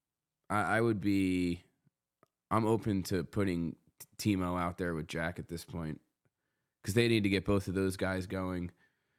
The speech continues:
I don't know, I don't know what you do with Hischier and Bratt. I mean, neither of those guys can put the puck in the net. I mean, at least Hischier is creating very high score,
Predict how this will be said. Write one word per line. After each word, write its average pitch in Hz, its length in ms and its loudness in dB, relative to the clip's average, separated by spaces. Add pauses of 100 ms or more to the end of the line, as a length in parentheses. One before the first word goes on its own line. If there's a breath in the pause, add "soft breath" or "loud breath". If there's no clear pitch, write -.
(960)
I 113 100 4
don't 127 160 4
know, 110 520 2 (540 loud breath)
I 104 80 2
don't 117 140 2
know 110 140 2
what 95 260 0
you 101 100 0
do 98 360 2
with 85 220 0 (320)
Hischier 101 440 -2
and 87 140 -4
Bratt. 90 340 0 (100)
I 78 80 -8
mean, 80 380 -4 (840)
neither 107 300 2
of 90 100 -2
those 98 220 2
guys 95 280 0
can 85 80 -8
put 92 140 -4
the 80 80 -10
puck 98 240 -4
in 85 80 -2
the 82 60 -4
net. 87 420 -4
I - 20 -4
mean, 87 300 -2 (800)
at 120 120 2
least 214 320 0 (320)
Hischier 127 560 2
is 95 380 -2 (380)
creating 127 340 2
very 120 200 4
high 120 180 2
score, - 380 2